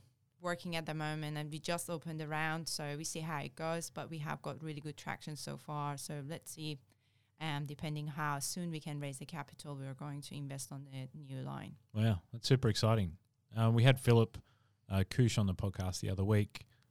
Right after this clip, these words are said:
Speaker 2: uh, from Goldilocks, and he's current-,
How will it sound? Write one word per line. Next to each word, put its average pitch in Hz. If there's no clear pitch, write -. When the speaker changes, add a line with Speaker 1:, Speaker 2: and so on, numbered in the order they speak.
Speaker 2:
uh, 92
from 92
Goldilocks, 101
and 95
he's 104
current-, 107